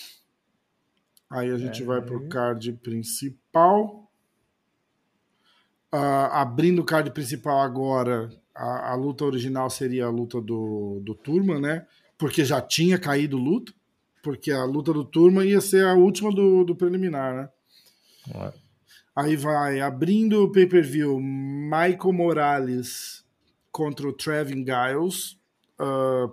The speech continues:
Speaker 1: peso galo masculino, Cody Stamann contra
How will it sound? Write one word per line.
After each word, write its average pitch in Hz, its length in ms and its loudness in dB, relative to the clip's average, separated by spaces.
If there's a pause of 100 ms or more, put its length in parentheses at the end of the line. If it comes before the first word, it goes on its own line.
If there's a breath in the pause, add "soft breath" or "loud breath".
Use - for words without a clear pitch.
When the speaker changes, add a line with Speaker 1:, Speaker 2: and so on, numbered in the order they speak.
Speaker 1:
peso 180 280 4
galo 160 240 0
masculino, 139 520 -6
Cody 156 280 -6
Stamann 139 760 -6
contra 131 540 -6